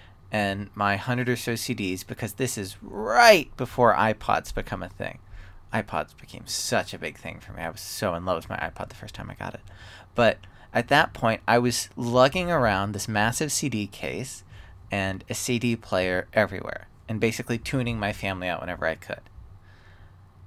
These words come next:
And so my mom had this book on tape. And their goal was to have something to listen to on the drive up to Sequoia.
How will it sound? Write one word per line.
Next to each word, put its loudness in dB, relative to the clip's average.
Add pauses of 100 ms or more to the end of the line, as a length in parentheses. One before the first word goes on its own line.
(220)
And 2
so 6 (100)
my 2
mom 0 (600)
had 2 (260)
this -2 (1900)
book -4
on -2
tape. -2 (1300)
And 0
their 6
goal 4
was -4
to -6
have 0
something -4
to -4
listen -2
to -2 (400)
on 2
the -2
drive 0
up -6
to -10
Sequoia. 0